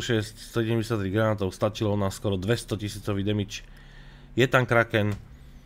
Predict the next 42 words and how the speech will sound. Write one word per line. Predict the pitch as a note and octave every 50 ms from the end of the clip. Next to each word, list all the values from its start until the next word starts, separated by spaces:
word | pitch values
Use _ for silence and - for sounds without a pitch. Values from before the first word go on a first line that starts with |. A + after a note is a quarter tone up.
| - - - - - - - - -
A, | G2 G2 G#2 G#2+ G#2 G2 F#2+ G2 F#2+ F#2 G#2 G#2+ G#2+ G2+ F2+ F#2
z-, | G#2+ G#2+ G#2 A2+ A#2 A2+ A2+
zabitý | B2 B2 A#2+ B2+ G#2 A#2 A2
síce | G2+ A#2 G#2+ - A#2
Asashiom, | G#2 G#2 A2 G#2+ - G#2+ - - A2+ A2 G#2 G#2 G2+
ale | G2 G2 F#2+ F#2+ F#2+ F#2+ - - - - - - - - - - - - - - - -
je | A2 A2+
vidno, | A#2 A#2 A#2 A#2 A#2
že | A#2 A#2 A#2
tá | A2+ - A2
Alsaska | G#2+ A2 G#2+ A2+ A#2 - - A#2
na | G#2+ G#2 G#2+
konci | G#2+ A#2+ A#2 - - A2+ A2
ešte | G#2+ - -
prekonala, | A2+ - G#2 G#2 - A2+ A2+ A2+ G#2 G#2+ G#2+ G#2
keďže | G#2+ A2 G#2 A2+
naháňala, | A2 G#2 G2 G2+ G#2+ G#2+ G#2+ G#2 G#2 G#2 G2+ G2+ G2 - - - - - - - - - -
keďže | G#2+ G#2+ G#2 A2+ A2
je | G2+
vidno, | G2+ G#2 G2+ A2 G#2
že | G2+ G2+
v | - G2+
podstate | G2 - A2+ G#2 A2 G2
Hakuriu | G2 G2+ - - G#2 G#2+ G#2 G#2 G#2
je | G#2
nemácka | G#2+ G#2 G#2 G#2 G#2+ - - - G#2+ G2+
až | G2+ -
tu | - -
dole | G#2 G2 F#2+ G2 G2+ G#2 G2+ - - - - - - - - -
a | G2 G2 G2 G2 F#2+ D#2+
Alsaska | F#2+ G#2+ G#2 F#2+ G2+ - - - A2 G2+
si | - G2+ G2+
zobrala | G2+ F2 G#2+ G#2 G2+ G2+
so | G2+ G2+ G2
sebou | - A2+ G#2 G2+ G2
štyridsať | - - A2 G#2+ A2 G#2 A#2 A2
jedna | G#2+ G#2+ G2
lietadiel, | G2+ G2 F#2 G#2+ G2+ G2+ G2
kým | G2 - G#2 G2+ G2+
ju |
naháňala, | G2+ G2 G2 G#2 G#2 G#2 G2+ G2 G2 F#2
takže, | F#2+ F#2+ F#2+ G2 G2 G2 F#2+ F#2